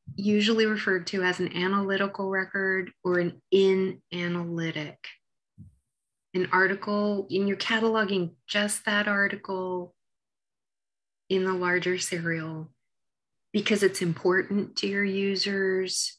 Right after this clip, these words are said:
It's, it was written by a local author. It's written by one of the library staff.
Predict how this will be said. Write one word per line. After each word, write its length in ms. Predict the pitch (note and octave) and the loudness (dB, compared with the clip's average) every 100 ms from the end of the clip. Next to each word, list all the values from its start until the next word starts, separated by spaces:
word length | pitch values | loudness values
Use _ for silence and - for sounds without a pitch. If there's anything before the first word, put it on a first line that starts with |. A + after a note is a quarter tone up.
| _ _ _ _ _ _ - | _ _ _ _ _ _ 2
It's, 680 | F3+ F3 E3+ - - - - - _ _ _ _ - | 2 2 0 0 0 0 -6 -20 _ _ _ _ 2
it 140 | G#3 | 4
was 200 | G3+ F3+ | 4 2
written 540 | F3+ F#3+ F#3 G3+ G3 F3+ | 2 2 2 2 2 2
by 960 | F#3 F#3+ G3 F#3+ F#3 F#3+ F#3+ F#3+ - - _ - | -2 0 2 2 2 0 2 2 0 -6 _ -4
a 40 | |
local 420 | F3+ F3 E3 E3+ | 0 0 -2 0
author. 480 | A3 A#3+ A#3 - B3 | 2 2 2 2 2
It's 180 | B3 B3 | 2 4
written 280 | D4+ E4+ E4+ | 4 4 4
by 140 | E4+ | 4
one 200 | D#4+ E4 | 4 4
of 140 | F4 E4 | 2 0
the 160 | E4 | -4
library 580 | E4 F4 E4 D4+ C#4+ A#3+ | -2 -2 -2 -2 -2 -6
staff. 520 | A#3 - G#3+ F#3 - | -8 -6 -4 -4 -4